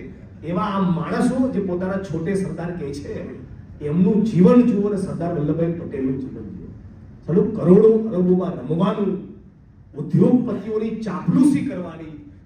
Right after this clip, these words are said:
ખેડૂતોની મરજીની વિરુદ્ધ સમગ્ર ગુજરાત અને દેશની અંદર ખેડૂતોની જમીન ઝૂંટવી, ગૌચરો ખતમ કરી, સંસાધનો ખતમ કરી, ખાણ ખનીજની લૂંટો મચાવી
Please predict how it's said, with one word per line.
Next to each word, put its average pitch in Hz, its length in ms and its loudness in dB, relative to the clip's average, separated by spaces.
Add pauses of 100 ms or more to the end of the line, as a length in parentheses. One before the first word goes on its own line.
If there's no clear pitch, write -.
(140)
ખેડૂતોની 262 760 0
મરજીની 240 420 -4
વિરુદ્ધ - 640 -6
સમગ્ર 359 680 2
ગુજરાત 254 400 -2
અને 226 140 -6
દેશની 190 400 -8
અંદર 214 340 -12
ખેડૂતોની 220 720 -6
જમીન 185 460 -6
ઝૂંટવી, 247 800 -6 (260)
ગૌચરો 214 440 -4
ખતમ 302 520 -4
કરી, 220 600 -4
સંસાધનો 220 640 -4
ખતમ 262 480 -8
કરી, 202 460 -6 (200)
ખાણ 220 380 -4
ખનીજની 220 420 -6
લૂંટો 185 340 4
મચાવી 185 760 0